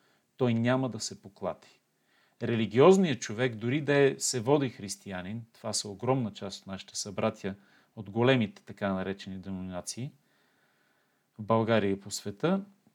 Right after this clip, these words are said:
те нямат право да са уверени в спасението си. Това е ерес според тях, прелест, гордост духовна и ти не можеш да си сигурен, че си спасен. В такъв случай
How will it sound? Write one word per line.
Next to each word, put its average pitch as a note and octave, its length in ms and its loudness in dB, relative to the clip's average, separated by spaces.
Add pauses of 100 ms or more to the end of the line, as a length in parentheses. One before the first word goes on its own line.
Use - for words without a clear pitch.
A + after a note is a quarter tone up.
(120)
те D#3+ 340 4 (580)
нямат D3 640 6
право B2 300 2
да B2 120 -8
са - 160 -4
уверени G#2 480 -2
в - 60 -12
спасението G2 680 -8
си. D#3 240 -12 (680)
Това A2+ 340 8
е F#2+ 240 0
ерес B2 340 2
според D#3+ 380 -8
тях, F3 260 -8 (300)
прелест, A2+ 560 -2 (380)
гордост A#2+ 960 0 (280)
духовна D#3+ 840 0 (520)
и E3+ 400 0
ти E3 140 0
не D3 140 4
можеш D3 340 2
да B2 120 -6
си - 160 -4
сигурен, C3 480 -2
че - 140 -14
си G#2 120 -12
спасен. F#2 500 -10 (800)
В - 60 -20
такъв C#3+ 300 0
случай C#3 520 -4